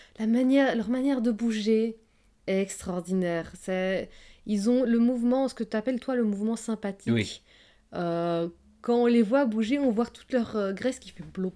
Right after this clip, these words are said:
Speaker 1: blop, blop, et
Speaker 2: Ouais, non, mais
Speaker 1: c'est,
Speaker 2: clairement.
Speaker 1: et c'est, et c'est ce qui fait qu'ils sont vivants. Et je suis app-, et bon, déjà,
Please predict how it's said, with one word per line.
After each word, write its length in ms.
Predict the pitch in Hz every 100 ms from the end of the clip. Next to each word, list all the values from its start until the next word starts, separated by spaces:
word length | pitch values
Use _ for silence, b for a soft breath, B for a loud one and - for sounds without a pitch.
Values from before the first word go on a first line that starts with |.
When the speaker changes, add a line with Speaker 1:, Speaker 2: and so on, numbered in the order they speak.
| -
Speaker 1:
blop, 180 | 196 190
blop, 260 | 185 233 269 -
et 80 |
Speaker 2:
Ouais, 120 | 254 226
non, 100 | 240
mais 60 |
Speaker 1:
c'est, 60 | 269
Speaker 2:
clairement. 440 | 165 160 185 117 104 B
Speaker 1:
et 100 | -
c'est, 420 | 233 - 277 294 247
et 40 |
c'est 160 | - 277
ce 100 | -
qui 160 | 202
fait 240 | 202 320 339
qu'ils 160 | 269
sont 240 | 220 269 277
vivants. 460 | 226 226 220 311
Et 80 | 262
je 100 | 214
suis 160 | 208 220
app-, 240 | 208 -
et 280 | - 214 - -
bon, 180 | 190
déjà, 340 | 185 190 220